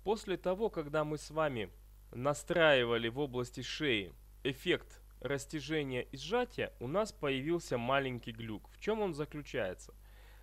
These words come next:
Если вы внимательно смотрели, то каждый раз, когда мы с вами создавали новую цепь суставов, то они у нас все состыкуются конец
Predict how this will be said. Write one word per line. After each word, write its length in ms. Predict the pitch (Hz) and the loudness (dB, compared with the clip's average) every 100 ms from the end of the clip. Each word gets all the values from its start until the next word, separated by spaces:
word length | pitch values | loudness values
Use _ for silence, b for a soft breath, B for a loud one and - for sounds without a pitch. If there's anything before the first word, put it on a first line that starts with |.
| b b - - - - - | b b -20 -20 -20 -16 -4
Если 300 | 190 202 180 | -4 -2 -2
вы 140 | 175 | 0
внимательно 600 | 175 190 190 180 170 156 | 0 0 0 0 0 -2
смотрели, 640 | - 170 170 226 254 190 | -2 -4 -4 -4 -4 -2
то 220 | 120 139 135 | -2 -4 0
каждый 420 | 175 175 156 170 | 2 2 2 4
раз, 220 | 165 - | 4 4
когда 320 | 156 143 151 | -4 0 0
мы 160 | 143 139 | 0 -4
с 100 | 143 | -2
вами 260 | 147 139 | -2 0
создавали 840 | 131 135 127 135 139 139 110 104 - - 120 | -4 -6 -2 0 2 4 4 0 -4 -10 -4
новую 540 | 127 160 147 131 123 | 4 6 6 2 -2
цепь 380 | - 156 - - - - - | 0 2 2 -2 -20 -20 -20
суставов, 680 | - - 135 - 262 220 117 - b b b b b b - | -16 -12 -6 2 4 4 0 -6 b b b b b b 2
то 180 | 151 - | 4 6
они 280 | 147 196 254 | 4 4 2
у 120 | 226 | 2
нас 260 | 165 139 - | 4 2 2
все 220 | 180 196 | 2 2
состыкуются 880 | 160 - 135 - 190 208 170 - - | 0 -4 -8 -8 -6 -6 -6 -6 -2
конец 560 | 123 127 160 175 - | 0 0 0 -2 -6